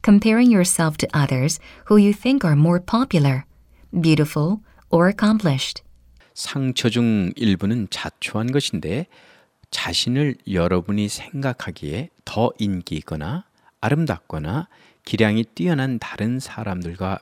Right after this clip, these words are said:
Speaker 2: 비교하기 때문입니다.
Speaker 1: Some damage is done in love, by parents trying to challenge us to achieve.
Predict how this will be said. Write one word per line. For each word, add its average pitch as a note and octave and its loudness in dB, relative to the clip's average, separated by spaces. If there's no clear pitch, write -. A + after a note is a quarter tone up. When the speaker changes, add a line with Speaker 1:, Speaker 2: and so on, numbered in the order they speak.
Speaker 2:
비교하기 F2 -6
때문입니다. F2+ -6
Speaker 1:
Some C#4+ 2
damage F#3 2
is F3 0
done D3+ 2
in D#3 4
love, D#3 2
by D3 2
parents D#3 0
trying C#3+ 0
to E3 0
challenge G3+ 2
us - -2
to F#3+ 2
achieve. F#3 2